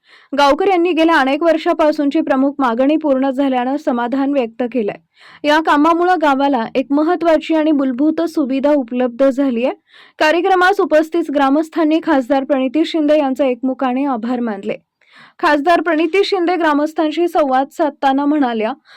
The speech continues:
"मोहोळसह सोलापूर लोकसभा मतदारसंघातील प्रत्येक गावाची समस्या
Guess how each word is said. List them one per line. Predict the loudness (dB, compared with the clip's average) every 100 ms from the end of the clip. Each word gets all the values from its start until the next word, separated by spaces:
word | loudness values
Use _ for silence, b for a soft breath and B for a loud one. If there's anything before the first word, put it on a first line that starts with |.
| b
"मोहोळसह | 0 2 4 2 2 2 2
सोलापूर | 2 2 0 0 0
लोकसभा | 2 0 0 -2 0 0
मतदारसंघातील | 0 0 0 0 -2 -4 -2 -2 -2 -6
प्रत्येक | -4 -6 -4 -4 -2 -2
गावाची | 0 -2 -2 -6 -6
समस्या | -4 -2 -2 -2 -6